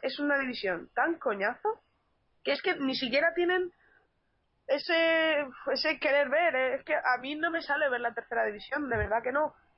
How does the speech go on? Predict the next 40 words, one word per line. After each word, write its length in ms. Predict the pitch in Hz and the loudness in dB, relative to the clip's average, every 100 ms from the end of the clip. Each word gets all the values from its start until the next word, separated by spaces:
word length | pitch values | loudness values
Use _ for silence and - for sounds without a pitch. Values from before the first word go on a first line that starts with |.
| _ _ | _ _
Y 260 | 247 247 247 | -6 0 0
entre 280 | 254 247 | 2 0
que 120 | 240 240 | 2 2
la 160 | 240 | 2
tercera 260 | 247 285 311 | -2 -2 0
división 320 | 320 320 330 | 0 -2 0
es 120 | 311 | 2
aburrida 600 | 302 294 320 320 220 196 | 2 2 0 2 2 2
y 220 | 214 220 | -2 -6
normalmente 520 | 220 226 262 294 294 294 | -2 0 0 0 0 2
el 60 | |
Atleti 500 | 294 302 320 226 196 - | 2 0 -4 -8 -10 0
queda 340 | 277 247 202 202 | 2 4 2 -2
de, 720 | 202 202 196 190 185 185 180 | -4 -2 0 0 0 0 0
entre 220 | 185 220 202 | -2 -2 -2
los 160 | 214 | 0
últimos 440 | 277 262 226 208 - | -2 -2 0 -2 0
ocho 280 | 269 277 214 | 0 2 0
o 20 | |
nueve 300 | 247 269 220 | 2 2 0
puestos, 500 | 247 311 - 339 359 - | 0 -2 -4 -6 -4 -2
pues 180 | 233 - _ _ _ _ | -2 -4 _ _ _ _
son 140 | 262 | -2
equipos 360 | 294 294 285 320 - | -2 -2 -2 -4 0
que 240 | 294 - _ | -2 -2 _
no 200 | 254 254 | -2 0
llaman 240 | 277 311 294 | 2 2 2
mucho 160 | 277 - | 0 0
la 60 | 226 | 0
atención. 400 | 196 190 262 262 _ _ _ - | -2 -2 -2 -4 _ _ _ -4
Pero 140 | 277 | -2
es 80 | 339 | -2
eso, 200 | 330 262 | -2 0
¿hay 140 | - 294 | 0 0
jugadores 420 | 339 330 320 320 | 2 2 2 0
que 120 | 302 | -2
salen? 400 | - 302 214 190 _ _ _ _ | 0 2 0 -4 _ _ _ _
Sí, 380 | - 403 370 349 _ _ _ _ _ - | -2 2 2 -2 _ _ _ _ _ -2
algunos 360 | 233 302 302 | 0 2 2
hay, 140 | 233 | 2